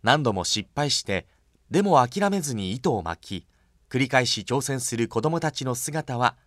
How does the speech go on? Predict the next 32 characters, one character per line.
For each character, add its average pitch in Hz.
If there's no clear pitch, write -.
輝 165
い 139
て 101
見 90
え 82
ま 85
す。 -
寒 202
さ 190
が 117
増 95
す 110
こ 110
の 147
冬 143
も、 95
戸 196
外 185
で 95
体 170
を 143
動 147
か 151
し、 95
元 190
気 160
に 117
遊 98
ん 156
で 139
い 123
る 123